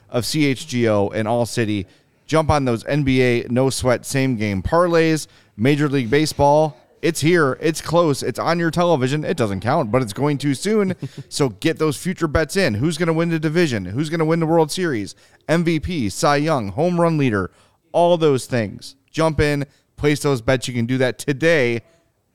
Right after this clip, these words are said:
Speaker 1: at the DraftKings Sportsbook app. I'm gonna bet the Cubs over. I did already. I think I got it, like, seventy-seven or something like that. I gotta check.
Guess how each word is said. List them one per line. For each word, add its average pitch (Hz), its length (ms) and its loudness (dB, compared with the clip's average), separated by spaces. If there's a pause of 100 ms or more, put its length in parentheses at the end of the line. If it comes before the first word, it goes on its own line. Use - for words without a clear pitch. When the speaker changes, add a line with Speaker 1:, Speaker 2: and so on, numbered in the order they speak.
(140)
Speaker 1:
at 120 180 -4
the 113 60 -4
DraftKings 113 520 -2
Sportsbook 101 560 -6
app. 156 360 -2 (460)
I'm 123 100 0
gonna 117 140 0
bet 113 200 0
the 101 80 -10
Cubs 127 440 -4
over. 123 480 2
I 101 80 -2
did 120 160 2
already. 104 400 0
I 98 40 -4
think 123 160 -4
I 104 140 0
got 110 140 -2
it, 101 40 -2
like, 98 180 -6
seventy-seven 117 600 -2
or 120 80 -2
something 127 280 -6
like 123 160 -4
that. 120 100 -4
I 110 80 -2
gotta 101 160 0
check. 107 360 -4